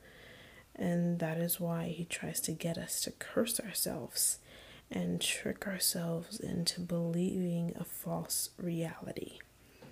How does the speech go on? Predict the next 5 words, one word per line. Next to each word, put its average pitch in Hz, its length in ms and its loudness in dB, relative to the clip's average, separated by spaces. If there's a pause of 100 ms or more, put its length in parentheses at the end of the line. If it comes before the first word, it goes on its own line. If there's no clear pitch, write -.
(880)
You 196 120 2
know, 170 220 4
living 190 460 6
in 180 140 4
fear 170 640 0